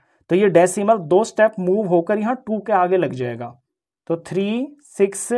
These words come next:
टू और यहाँ पे डेसिमल, तो आंसर finally थ्री सिक्सटी टू ही आ गया। अगला देखिए फ़ोर्टी थ्री पॉइंट ज़ीरो सेवन, यहाँ डेसिमल दो स्टेप मूव होके यहाँ सेवन के आगे लग जाएगा क्योंकि यहाँ हंड्रेड से मल्टीप्लाई हो रहा है,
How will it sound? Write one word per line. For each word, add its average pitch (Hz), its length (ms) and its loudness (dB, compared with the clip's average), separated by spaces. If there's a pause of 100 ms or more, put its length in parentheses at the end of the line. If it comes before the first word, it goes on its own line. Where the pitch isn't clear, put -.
(200)
टू 185 220 0
और 185 200 0
यहाँ 160 320 -2
पे 185 100 2
डेसिमल, 165 540 -4 (500)
तो 165 120 -2
आंसर 165 460 -4
finally 156 480 -4
थ्री 170 120 -8
सिक्सटी 165 320 -10
टू 151 180 -10
ही 135 140 -12
आ 101 140 -18
गया। 95 240 -20 (460)
अगला 170 260 4
देखिए 185 420 2
फ़ोर्टी 160 400 -8
थ्री 202 260 -6
पॉइंट 196 340 -2
ज़ीरो 165 260 -4
सेवन, 120 440 -10 (300)
यहाँ 156 240 -4
डेसिमल 180 420 -2
दो 160 200 0
स्टेप 185 400 -2
मूव 180 200 -2
होके 170 300 -6
यहाँ 190 180 -8
सेवन 180 320 -4
के 185 140 -8
आगे 160 220 -2
लग 151 180 -4
जाएगा 147 320 -6
क्योंकि 185 300 -8
यहाँ 180 220 -6
हंड्रेड 160 300 -8
से 165 140 -10
मल्टीप्लाई 143 500 -10
हो 123 160 -14
रहा 113 120 -16
है, 113 120 -20